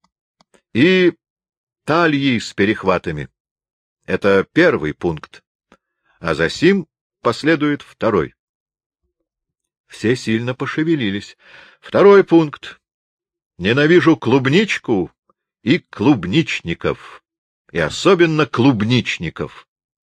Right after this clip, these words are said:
Третий пункт. Люблю правду, искренность и честность.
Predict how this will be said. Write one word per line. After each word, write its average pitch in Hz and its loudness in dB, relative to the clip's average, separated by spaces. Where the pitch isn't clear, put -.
Третий 160 4
пункт. 160 -2
Люблю 101 0
правду, 87 -4
искренность 98 -8
и 107 -4
честность. - -6